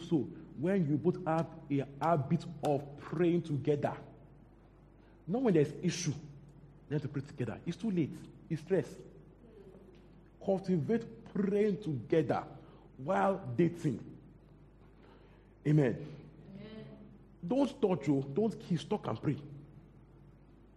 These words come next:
Speaker 1: Don't be, talk and pray. See, once you build your courtship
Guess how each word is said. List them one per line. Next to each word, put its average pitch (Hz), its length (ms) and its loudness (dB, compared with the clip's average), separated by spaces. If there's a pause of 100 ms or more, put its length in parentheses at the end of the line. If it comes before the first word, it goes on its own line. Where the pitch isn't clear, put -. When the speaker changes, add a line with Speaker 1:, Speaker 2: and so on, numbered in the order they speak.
(800)
Speaker 1:
Don't 277 220 6
be, 160 240 6 (1500)
talk - 240 -2
and 185 160 6
pray. 466 300 -4 (1800)
See, - 240 -8 (800)
once 269 420 2
you 175 100 4
build 156 460 2
your 135 120 2
courtship - 600 -6